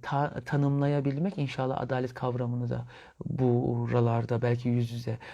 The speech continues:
tanımlamak, konuşmak nasip olur, çalışmak nasip olur. Hak kelimesini kullanmadan,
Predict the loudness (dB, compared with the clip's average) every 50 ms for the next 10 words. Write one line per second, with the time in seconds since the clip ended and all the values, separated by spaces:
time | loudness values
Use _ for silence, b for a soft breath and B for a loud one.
0 | B B B -2 0 2 2 2 2 0 0 0 -2 -4 -4 -4 -4 -4 -4 -2
1 | -2 -4 -4 -4 -4 -6 -4 -4 -4 -2 -2 0 -2 -2 -2 -2 -2 -2 -2 -4
2 | -6 -6 -6 -6 -10 -10 -6 -6 -6 -6 -4 -4 -4 -4 -4 B B B B B
3 | B B 6 6 6 6 0 0 2 2 4 2 0 -2 -2 -4 -4 -4 -4 -2
4 | 0 0 0 2 0 0 0 0 0 0 -2 -2